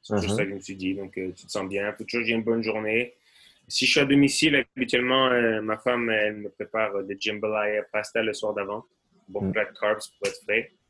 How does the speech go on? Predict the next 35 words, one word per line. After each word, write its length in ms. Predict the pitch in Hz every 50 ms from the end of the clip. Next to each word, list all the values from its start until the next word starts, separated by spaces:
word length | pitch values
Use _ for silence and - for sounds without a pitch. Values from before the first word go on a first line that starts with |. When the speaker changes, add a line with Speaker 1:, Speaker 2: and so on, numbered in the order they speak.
| _ _ _ _ _ _ _ _
Speaker 1:
Si 200 | _ - - -
je 60 | 110 -
suis 80 | -
à 60 | 113
l'extérieur, 560 | 110 113 110 - - 110 110 113 117 123 123 120
habituellement, 440 | 113 113 113 - - 110 110 113
avec 140 | 113 113 113
les 80 | 113 113
boys, 220 | 110 117 117 113
on 40 | 110
s'en 140 | - - 104
va 100 | 98 98
au 80 | 98
keg. 380 | 95 - - 110 113 123 - _ _ _ _ _ _ _ _ _ _ _ -
Je 60 | -
prends 80 | - 107
un 80 | 101 98
gros 180 | 95 98 104 104
rib 180 | 101 107 104 101
steak. 440 | - - - 104 113 120 - - _ _ _ _ _ _ _ _ _ _ _ _ _ _ _ _ _ _ _ _ _ - - _ _ _ - _ _ _ _
Euh, 360 | - 101 101 101 104 104 104
après 180 | 107 107 - 120
ça, 160 | 113 - 139
le 420 | 139 139 131 127 127 127 127 127 123
matin, 440 | 123 123 123 120 - 135 131 143
ben, 160 | 143 127 110 101
tu 60 | -
sais, 100 | - 117
je 100 | 110 110
me 80 | 107
lève, 280 | 104 104 107 113 120 113 107
euh, 520 | 104 98 98 98 98 101 101 101 98 98 101 101
je 180 | - - - -
suis, 440 | - 110 107 107 107 104 107 107 104
je, 60 | 98